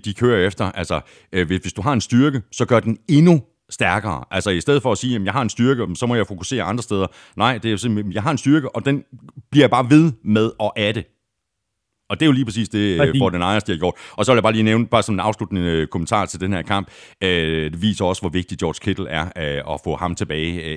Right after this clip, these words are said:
Speaker 1: efter han har siddet ude, øh, med en skade i to kampe.
Speaker 2: Ja, for pokker, ikke? Altså, og,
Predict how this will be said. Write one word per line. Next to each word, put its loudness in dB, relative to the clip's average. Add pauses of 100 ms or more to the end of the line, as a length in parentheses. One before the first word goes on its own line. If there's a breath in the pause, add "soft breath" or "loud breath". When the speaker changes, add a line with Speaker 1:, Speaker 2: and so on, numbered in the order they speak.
Speaker 1:
efter -10
han -10
har -6
siddet -6
ude, -6
øh, -8
med -8
en -8
skade -8
i -8
to -10 (100)
kampe. -18 (1120)
Speaker 2:
Ja, 2
for 0
pokker, 0
ikke? 0
Altså, -2
og, 2